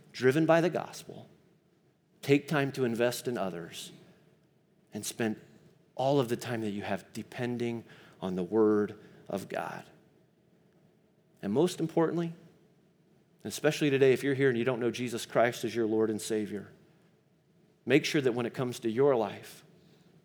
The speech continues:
you're following him. Because as Jesus said, as he spoke of himself,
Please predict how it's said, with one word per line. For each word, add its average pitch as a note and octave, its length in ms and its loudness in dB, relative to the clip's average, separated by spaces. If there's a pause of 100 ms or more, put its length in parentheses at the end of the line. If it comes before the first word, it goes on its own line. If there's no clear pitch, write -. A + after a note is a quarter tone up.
you're B2+ 100 -8
following A#2 580 2
him. G#2+ 320 -4 (960)
Because A2+ 220 -4
as A2+ 140 -2
Jesus C3 340 -4
said, A#2+ 240 2
as G#2 120 -2
he A2 60 -4
spoke A#2+ 260 -2
of A#2 60 -4
himself, A2 440 -2